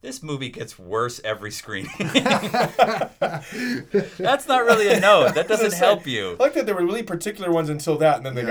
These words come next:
Speaker 2: guy's just like, "I
Speaker 3: I,
Speaker 2: hate this fucking
Speaker 3: I
Speaker 2: movie."
Speaker 3: bet.
Speaker 1: Oh, my God. Deckard at the piano is interminable.
Speaker 3: <laughs>
Speaker 1: Yeah, he was at the piano, z-,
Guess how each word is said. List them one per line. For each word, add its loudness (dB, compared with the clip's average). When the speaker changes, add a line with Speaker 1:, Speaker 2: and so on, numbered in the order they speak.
Speaker 2:
guy's -8
just -10
like, -8
"I -8
Speaker 3:
I, -10
Speaker 2:
hate -14
this -20
fucking -16
Speaker 3:
I -6
Speaker 2:
movie." -10
Speaker 3:
bet. -8
Speaker 1:
Oh, -2
my -10
God. -12
Deckard 0
at -4
the -8
piano -6
is -4
interminable. -4
Speaker 3:
<laughs> -6
Speaker 1:
Yeah, -2
he -8
was 0
at -18
the -18
piano, -10
z-, -8